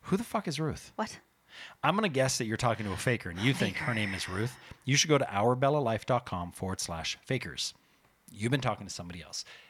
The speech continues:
Speaker 1: Ninety percent of the time, maybe ninety-five, the fakers are teenage boys in Ghana, Africa that steal our content, create a fake profile for gullible dudes. Sorry, bro, but you're gullible.
Speaker 2: Catfished.
Speaker 1: Catfished. Uh, David Mecki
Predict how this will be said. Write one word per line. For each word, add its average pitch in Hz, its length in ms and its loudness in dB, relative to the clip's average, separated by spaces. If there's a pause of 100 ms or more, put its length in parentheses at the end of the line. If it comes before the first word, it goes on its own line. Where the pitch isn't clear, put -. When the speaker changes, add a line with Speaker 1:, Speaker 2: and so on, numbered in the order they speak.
(120)
Speaker 1:
Ninety 113 360 -2
percent 151 320 0
of 147 60 -2
the - 60 -6
time, 156 320 2 (100)
maybe 90 160 -2
ninety-five, 113 560 -4
the - 80 -6
fakers 139 400 -4
are - 60 -8
teenage 165 400 -2
boys 113 240 -2
in 98 80 -6
Ghana, 95 300 -6
Africa 90 440 -6
that 85 160 -10
steal 90 320 -6
our 131 100 -4
content, 90 540 -8 (400)
create 90 240 -4
a 95 40 -4
fake 123 200 -4
profile 80 520 -4 (180)
for - 80 -6
gullible 76 380 -8
dudes. - 420 -12 (220)
Sorry, 90 280 -8
bro, 120 300 -2 (260)
but 73 200 -12 (120)
you're 95 120 -6
gullible. 78 400 -8 (360)
Speaker 2:
Catfished. 214 500 -2 (320)
Speaker 1:
Catfished. 180 600 4
Uh, 170 180 8
David 190 380 4
Mecki 170 340 2